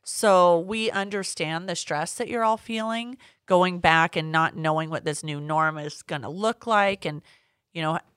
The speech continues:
a lot of people are saying, "Oh, I can only book three people a day." Well, and is that worth it? Cost effective, but you wanna go back to work and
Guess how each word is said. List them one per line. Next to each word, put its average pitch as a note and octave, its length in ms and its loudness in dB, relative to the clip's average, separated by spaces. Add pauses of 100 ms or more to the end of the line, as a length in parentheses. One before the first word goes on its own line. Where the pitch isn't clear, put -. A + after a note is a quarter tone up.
(260)
a F3+ 60 0
lot E3+ 200 6
of E3+ 40 0
people E3+ 280 -4
are D#3 80 0
saying, D3+ 340 -2
"Oh, D#3+ 80 2
I F3 100 4
can E3+ 120 -6
only D#3 120 -4
book D3+ 220 -4
three C#3+ 180 -10
people C4 400 -2
a A3+ 80 0
day." G#3 540 0 (360)
Well, G#3 200 2
and F3+ 180 -2
is E3+ 120 -4
that D3+ 200 0
worth D#3 300 0
it? D#3 120 -4
Cost G#3+ 340 0
effective, G3+ 440 -2
but F3+ 140 -6
you D#3 80 -6
wanna C#3+ 160 -6
go D3 100 -8
back C#3+ 260 -10
to - 80 -12
work A#3 480 -2
and D#3 140 -4